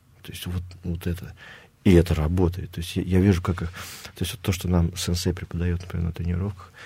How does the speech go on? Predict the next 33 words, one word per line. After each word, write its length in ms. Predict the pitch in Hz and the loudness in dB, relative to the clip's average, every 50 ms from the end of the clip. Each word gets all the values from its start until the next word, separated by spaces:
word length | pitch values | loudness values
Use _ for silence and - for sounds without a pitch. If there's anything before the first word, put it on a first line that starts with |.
| - - - - | -20 -18 -14 -14
как 180 | - - - | -14 -12 -12
это, 140 | - - - | -14 -6 0
я 140 | 95 92 90 | 4 6 6
это 180 | 87 87 82 | 6 4 0
вкладываю 400 | 82 - - 92 92 87 82 82 | -6 -2 0 2 2 4 2 2
в 40 | 82 | 4
движение 360 | 85 87 85 90 85 82 82 | 4 4 4 4 4 4 2
доски, 500 | 82 82 87 87 87 - - 85 82 - - - | 2 2 2 0 0 -2 -6 -8 -8 -8 -8 -10
как 160 | - - 90 | -8 -6 -6
это, 160 | 87 - 80 78 | -6 -6 -6 -4
ну, 220 | 87 92 85 71 - - | -2 0 -2 -2 -4 -6
куда 240 | - 90 90 90 85 | -2 0 2 2 2
и 20 | |
переводится 540 | 85 92 87 87 85 87 85 82 - - 87 85 | 2 0 0 2 2 2 2 0 0 -2 -2 0
энергия, 340 | 87 90 87 85 87 90 | 2 2 2 0 -2 -4
как 180 | - - 92 - | -6 -8 -8 -8
это 140 | - - 87 | -6 -6 -2
двигаться. 400 | 90 92 87 87 87 - 85 - - - - - - | 0 0 0 -2 -4 -6 -10 -10 -12 -14 -14 -6 -6
Причём 260 | 110 - - 139 131 | -4 0 2 4 4
это, 240 | 120 - 120 113 - - - - - | 4 4 4 2 2 0 -10 0 2
знаете, 200 | 131 135 - 98 | 2 4 4 2
это 100 | 90 113 | 2 2
не 60 | 113 | 2
какое-то, 240 | - 170 170 - - | 6 6 6 6 6
не 80 | 120 | 0
какое-то 240 | - - 196 185 - | 2 2 2 2 2
что-то 160 | - - - | -2 -6 0
такое 240 | - 240 - - 95 | 0 2 6 6 4
фантастическое. 760 | - - - 107 - 123 117 - - - - - - - 82 - - - - - - - | 4 4 -2 -2 -2 -2 0 0 0 -2 -2 -4 -6 -6 -8 -8 -10 -12 -12 -12 -14 -12
Это, 60 | - | -10
на 40 | 92 | -6
самом 240 | - - 135 135 143 | 0 2 2 2 4
деле, 320 | 180 180 165 120 - - | 4 4 4 4 0 -4